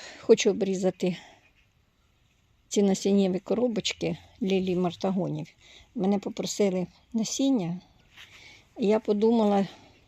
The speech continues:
що вже сім років вирощую лілії мартагони, ні разу не, не пробувала збирати насіння. От вирішила залишити. Але бачу, що такий вже неприглядний вигляд.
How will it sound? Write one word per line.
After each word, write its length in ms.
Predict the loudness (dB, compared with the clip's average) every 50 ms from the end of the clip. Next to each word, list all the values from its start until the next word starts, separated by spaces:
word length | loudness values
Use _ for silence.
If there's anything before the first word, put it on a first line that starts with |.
| _ _
що 260 | -18 -10 -2 -2 0
вже 180 | 2 2 2 0
сім 280 | 0 0 0 2 2 2
років 500 | 2 0 0 -2 -4 -4 -4 -6 -6 -8 -10 _ _ _ _ _ _ _ _ _ -20 _ _ _ _ _ _ _ _ _ _ _ _ _ -2
вирощую 580 | 0 2 2 4 4 2 0 0 2 2 2
лілії 280 | 2 2 2 2 2 0
мартагони, 560 | 0 0 -2 0 0 0 2 2 2 2 2
ні 160 | 2 2 2
разу 220 | 0 0 0 0 0
не, 200 | 0 0 -2 -2 -2 -2
не 100 | -2 -2
пробувала 420 | 0 0 -2 0 0 0 0 0
збирати 440 | 0 0 0 0 0 0 0 -2 -4
насіння. 600 | -2 -2 -4 -4 -6 -6 -6 -6 -4 -6 -8 -10 -12 -16 -12 -8
От 260 | -8 -6 -6 -6 -2
вирішила 540 | 0 0 0 0 -2 -8 -6 -4 -4 -4 -2
залишити. 640 | -2 -2 -2 -2 -4 -6 -8 -10 _ -18 -20 -20 -20 -20 -20 -20 -20 -20 -20 -20 -20 -20 -20 -20 -20 -20 -20 -20 -20 -20 _ _ _ _ _ _ -20 -20 -20 -20 -20 -20 -20 -14 -4 0
Але 200 | 2 4 4 4
бачу, 300 | 4 2 2 2 2 0
що 160 | 0 0 0
такий 340 | 0 -2 -2 2 2 2 4
вже 260 | 4 4 2 2 0 -2 -10 -16 -18 -12 -4 0
неприглядний 720 | 2 2 2 4 2 2 4 2 2 2 0 0 0 0
вигляд. 480 | 2 2 0 0 0 0 -2 -2 -4 -10